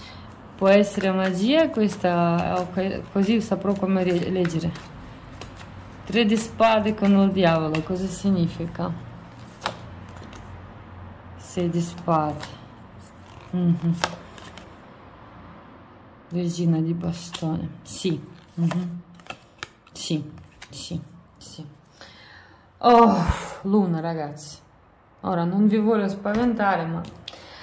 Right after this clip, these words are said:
Allora, questo uomo era veramente preso da te, ok? Ma siccome c'è questa cosa che gli pesava tanto, lo legava a un'altra donna, che, attenzione, non dico che lei veramente l'ha legato a sé con le macumbe, fatture e queste cose qua,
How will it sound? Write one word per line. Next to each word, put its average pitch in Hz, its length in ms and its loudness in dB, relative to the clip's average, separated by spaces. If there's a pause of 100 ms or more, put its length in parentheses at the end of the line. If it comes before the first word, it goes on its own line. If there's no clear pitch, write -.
(240)
Allora, 196 760 6 (220)
questo 330 400 0
uomo 208 240 4
era 233 180 4
veramente 269 460 4
preso 220 420 2
da 180 160 2
te, 165 280 -6
ok? 240 400 -4 (640)
Ma 240 160 6
siccome 277 460 4
c'è 226 260 2
questa 208 840 4
cosa 185 580 4
che 196 220 -2
gli 202 120 2
pesava 214 480 2
tanto, 180 500 0
lo 175 220 0
legava 214 400 4
a 180 60 6
un'altra 208 480 2
donna, 170 440 0
che, 175 500 8 (380)
attenzione, 185 880 2 (440)
non 269 260 10
dico 240 320 8
che 226 120 4
lei 202 160 8
veramente 185 640 6
l'ha 175 120 6
legato 170 480 4
a 165 60 0
sé 180 400 2
con 180 200 2
le 175 80 4
macumbe, 170 680 6
fatture 170 640 4
e 160 60 4
queste 170 340 -2
cose 175 340 2
qua, 190 260 2